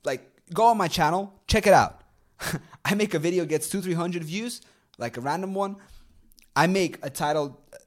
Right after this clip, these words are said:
tr-, uh, I make a video titled, "I tried, you know, affiliate marketing on TikTok for seven days." Boom, ninety percent search traffic,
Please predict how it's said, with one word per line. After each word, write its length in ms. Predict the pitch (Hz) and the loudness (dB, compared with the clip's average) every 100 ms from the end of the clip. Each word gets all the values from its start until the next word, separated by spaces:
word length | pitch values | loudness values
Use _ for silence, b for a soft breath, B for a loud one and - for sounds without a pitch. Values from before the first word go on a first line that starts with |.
| - | -10
tr-, 160 | - - | -8 -4
uh, 100 | 139 | -2
I 140 | 123 | -2
make 180 | 139 143 | -2 -2
a 40 | 135 | -2
video 240 | 131 127 | -2 -2
titled, 340 | 120 123 117 - | -4 -2 -4 -2
"I 120 | 117 | -4
tried, 580 | 120 131 113 107 107 104 - | -4 -4 -4 -4 -6 -10 -12
you 120 | 107 | -10
know, 220 | 101 95 - | -8 -10 -12
affiliate 340 | - - 131 123 | -12 -6 -4 -2
marketing 380 | 123 120 120 110 | -4 -6 -6 -6
on 100 | 110 | -6
TikTok 300 | 131 120 - | -6 -6 -6
for 80 | |
seven 320 | 110 117 107 107 | -6 -4 -4 -2
days." 320 | 127 160 - b b _ _ _ - - - | -2 -4 -8 b b _ _ _ -16 -10 -4
Boom, 260 | 131 95 98 | -4 -4 -8
ninety 260 | 113 139 | -6 -6
percent 400 | 139 135 - 127 | -6 -4 -2 -2
search 260 | 120 131 - | 0 -2 0
traffic, 460 | - 139 135 156 | 2 2 0 -6